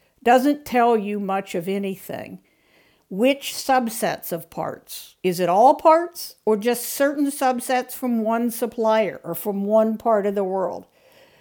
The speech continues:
You don't have to be the buyer expert, but you do need to understand the shortage well enough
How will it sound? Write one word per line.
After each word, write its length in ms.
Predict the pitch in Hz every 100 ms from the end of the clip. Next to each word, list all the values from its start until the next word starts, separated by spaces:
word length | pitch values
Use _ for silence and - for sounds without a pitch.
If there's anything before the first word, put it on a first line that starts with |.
| _
You 140 | - 269
don't 220 | 339 285
have 260 | 240 254 -
to 100 | 214
be 260 | 220 220
the 120 | 190
buyer 560 | 170 175 185 240 233 165
expert, 600 | 143 - - 160 139 - _ _ _ _ _
but 140 | - 233
you 160 | 240
do 340 | 240 247 330 359
need 220 | 294 226
to 160 | - -
understand 800 | 240 233 220 - - 220 220 202
the 60 |
shortage 640 | 180 - 240 240 220 185 180
well 360 | 170 202 320
enough 520 | 339 190 139 - -